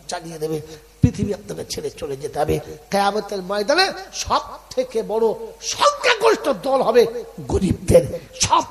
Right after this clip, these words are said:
একজোট হবে। সেদিন গরিবরা একজোট হয়ে যাবে, আর একজোট হয়ে দাঁড়াবে। লা হিসাবা ওয়ালা কিতাব, হিসাবও দেবে না, কিতাবও দেবে না, চুপচাপ সিধা জান্নাত। জিজ্ঞাসা করবে, "কি ব্যাপার?"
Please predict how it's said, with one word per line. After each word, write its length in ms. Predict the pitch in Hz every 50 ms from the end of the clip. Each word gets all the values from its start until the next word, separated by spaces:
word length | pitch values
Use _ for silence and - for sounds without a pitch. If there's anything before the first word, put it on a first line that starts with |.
| - -
একজোট 460 | 262 349 - - - - 302 285 -
হবে। 240 | 311 247 254 240 - - - - - -
সেদিন 420 | - 330 359 427 453 453 415 294
গরিবরা 320 | 330 403 415 392 370 - -
একজোট 500 | - 539 554 539 349 269 - 254 294 -
হয়ে 160 | - 302 269
যাবে, 240 | 214 240 254 240 196 - - - - -
আর 120 | 202 202
একজোট 360 | 226 247 233 - - 220 196
হয়ে 180 | 151 190 208 190
দাঁড়াবে। 380 | - 180 180 180 180 180 170 147 - - - - - - - 110 120 131
লা 220 | 165 180 170 139 104 -
হিসাবা 380 | 175 - - 185 190 160 165 165
ওয়ালা 340 | 147 160 170 170 170 160 - -
কিতাব, 360 | - - - 175 190 170 143 - - - - - - -
হিসাবও 400 | - - - 214 247 247 190 190 165
দেবে 200 | 175 180 190 196
না, 140 | 196 175 - - - - - -
কিতাবও 380 | 202 208 - 214 185 180 170 -
দেবে 240 | 160 165 165 175
না, 140 | 175 185 170 175 - - - - -
চুপচাপ 500 | - 453 453 - 392 349 339 - - - - - - -
সিধা 400 | - - 508 539 523 - - -
জান্নাত। 440 | - 311 - 403 370 349 349 320 - 359 349 311 - - - - 143
জিজ্ঞাসা 380 | 151 170 165 151 180 156 165 151
করবে, 200 | 175 180 175 170
"কি 200 | 180 175 190 151
ব্যাপার?" 340 | 156 160 156 160 - -